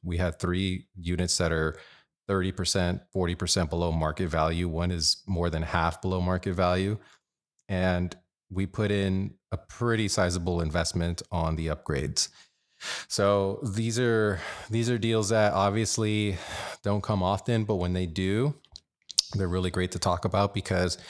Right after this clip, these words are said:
it might be a semi outlier, but it also does help to understand why there was a bigger return than initially was underwritten, because underwriting guidelines and standards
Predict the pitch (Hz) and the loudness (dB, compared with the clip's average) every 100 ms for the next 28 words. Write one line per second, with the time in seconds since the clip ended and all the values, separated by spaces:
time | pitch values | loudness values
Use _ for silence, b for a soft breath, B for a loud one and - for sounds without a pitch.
0 | B B B 110 123 123 120 107 - 110 | B B B -2 0 0 0 0 0 0
1 | 107 101 92 101 98 104 113 101 95 92 | 2 2 0 0 2 2 0 0 0 2
2 | 92 - 87 95 87 92 - 101 90 92 | 0 0 0 0 2 -2 0 -2 0 -2
3 | - 98 90 85 87 90 87 87 87 90 | -2 0 0 0 2 4 4 2 0 -2
4 | 82 87 85 85 107 87 85 85 82 - | 0 0 0 -2 -2 -4 -2 -2 -2 -2
5 | 104 104 90 92 87 87 82 78 B B | 0 0 0 -2 -2 -2 -2 -4 B B
6 | B 98 98 92 98 87 85 80 110 107 | B -2 -2 0 0 0 -2 0 0 2
7 | 90 85 85 87 90 - 87 85 - B | 0 -2 -2 -2 -4 -2 0 2 -2 B
8 | B B B _ - 107 120 110 107 104 | B B B _ -4 -2 2 2 2 2
9 | 101 98 - 101 95 95 92 90 90 - | 0 -2 -2 0 2 2 0 2 0 -2
10 | 92 90 92 90 | 0 0 0 0